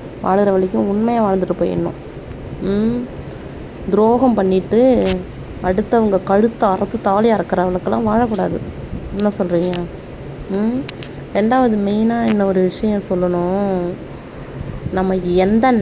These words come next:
நாய்கிட்ட பழகுனாலும் சரிதான், எந்த நாய்கிட்டயும் உண்மையாவும் இருக்கக்கூடாது, உண்மையாவும் பேசக்கூடாது. நம்ம பர்சனலா நம்மளுடைய வாழ்க்கையில நடக்கிறது எந்த நாய்க்கும் சொல்லக்கூடாது. அப்படி சொன்னேன்னு வச்சுங்களேன்,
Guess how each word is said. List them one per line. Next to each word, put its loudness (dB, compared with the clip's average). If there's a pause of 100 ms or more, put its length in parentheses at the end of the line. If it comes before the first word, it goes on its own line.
நாய்கிட்ட 2
பழகுனாலும் 0
சரிதான், 0 (580)
எந்த 0 (200)
நாய்கிட்டயும் 0
உண்மையாவும் 4
இருக்கக்கூடாது, 0 (600)
உண்மையாவும் 2
பேசக்கூடாது. 2
நம்ம 0
பர்சனலா 0
நம்மளுடைய 2
வாழ்க்கையில 2
நடக்கிறது 0
எந்த 0 (160)
நாய்க்கும் 2
சொல்லக்கூடாது. 0 (680)
அப்படி -2
சொன்னேன்னு 2
வச்சுங்களேன், 0